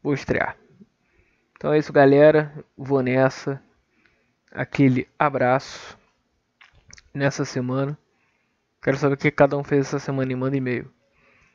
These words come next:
Vamos tomar uma junto. Rio de Janeiro, tô por aí, hein? É só ligar. E já dizia o poeta: "A vida é sua, estrague-a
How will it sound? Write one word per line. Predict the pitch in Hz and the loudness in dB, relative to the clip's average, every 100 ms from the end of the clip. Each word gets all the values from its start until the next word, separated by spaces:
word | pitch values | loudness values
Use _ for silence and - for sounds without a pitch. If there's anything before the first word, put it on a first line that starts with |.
| _ - | _ -12
Vamos | 135 | -4
tomar | 139 139 139 | 0 2 2
uma | 139 139 | 2 -2
junto. | 139 139 151 - - _ _ _ - _ _ _ - | -2 -2 -2 -6 -20 _ _ _ -20 _ _ _ -6
Rio | 147 156 | 0 0
de | |
Janeiro, | 147 135 127 139 147 151 | 4 2 4 4 4 -2
tô | - | -10
por | 135 147 | -8 -4
aí, | 139 120 | -4 -4
hein? | 120 135 131 | -10 -14 -20
É | |
só | - - | -10 -2
ligar. | 139 135 - - - _ _ _ _ _ _ _ _ _ _ - | 0 2 0 -4 -14 _ _ _ _ _ _ _ _ _ _ 0
E | 165 185 _ - | 0 0 _ -14
já | 143 135 151 | -8 4 4
dizia | 160 151 135 147 175 - | 4 -4 -4 -2 0 -2
o | - | -6
poeta: | 156 143 127 127 _ - - _ _ _ _ _ _ _ _ _ _ _ - | -4 -4 -4 -6 _ -20 -20 _ _ _ _ _ _ _ _ _ _ _ -2
"A | 170 | -2
vida | 156 165 196 226 240 _ | -2 -4 0 0 -2 _
é | 233 | -6
sua, | - - 175 147 123 - _ _ _ | -6 -10 -4 -4 -6 -18 _ _ _
estrague-a | 208 - - 180 190 123 127 | -6 -6 0 0 2 0 -4